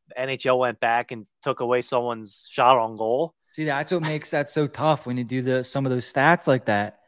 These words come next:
Speaker 1: Yep. That was the
Speaker 2: That's
Speaker 1: first
Speaker 2: interesting.
Speaker 1: time we've had that. But he, he thought I rigged it <laughs> 'cause I wanted
Speaker 2: <laughs>
Speaker 1: him to lose 'cause he's number one team in the league, and I've been shitting on him.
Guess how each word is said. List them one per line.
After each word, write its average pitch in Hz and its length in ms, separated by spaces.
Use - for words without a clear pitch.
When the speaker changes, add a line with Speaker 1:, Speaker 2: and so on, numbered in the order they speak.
Speaker 1:
Yep. 110 220
That 135 100
was 151 100
the 156 80
Speaker 2:
That's 143 100
Speaker 1:
first 147 220
Speaker 2:
interesting. 143 60
Speaker 1:
time 127 120
we've 120 160
had 113 280
that. 101 260
But 135 200
he, 170 180
he 190 320
thought 190 260
I 160 140
rigged 190 380
it - 120
<laughs> - 100
'cause 160 280
I 190 120
wanted 196 320
Speaker 2:
<laughs> - 20
Speaker 1:
him 196 220
to 156 80
lose 147 520
'cause - 420
he's 151 60
number 160 260
one 156 140
team 147 200
in 143 60
the 131 80
league, 135 240
and 151 100
I've 120 60
been 113 80
shitting 139 400
on 143 200
him. 175 120